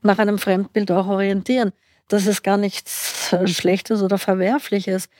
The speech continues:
Nur wenn man's dann nicht schafft, ab einem gewissen Alter, und jetzt sagen wir mal ab der Lebensmitte, fünfzig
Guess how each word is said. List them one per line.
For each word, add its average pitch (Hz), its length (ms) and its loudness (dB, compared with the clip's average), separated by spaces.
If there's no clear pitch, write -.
Nur 220 160 4
wenn 214 140 2
man's 202 240 -2
dann 196 260 2
nicht 254 240 -2
schafft, 190 380 0
ab 196 120 -4
einem 185 200 0
gewissen 185 360 -2
Alter, 196 340 2
und 180 100 0
jetzt 160 160 -2
sagen 180 240 0
wir 175 100 2
mal 156 160 0
ab 147 160 -4
der 135 120 -2
Lebensmitte, 143 840 0
fünfzig - 640 -2